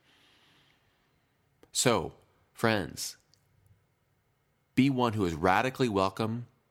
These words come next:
yes, but also be one who is radically welcomed,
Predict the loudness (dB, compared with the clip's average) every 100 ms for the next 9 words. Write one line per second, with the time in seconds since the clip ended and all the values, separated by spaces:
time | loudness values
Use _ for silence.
0 | -2 0 0 -2 -6 -6 _ _ _ _
1 | _ 0 0 2 2 2 0 -2 -2 -2
2 | -2 0 0 0 -2 -6 -10 _ _ _
3 | _ _ _ -4 0 2 0 0 2 2
4 | 0 -2 0 2 0 -4 -8 -10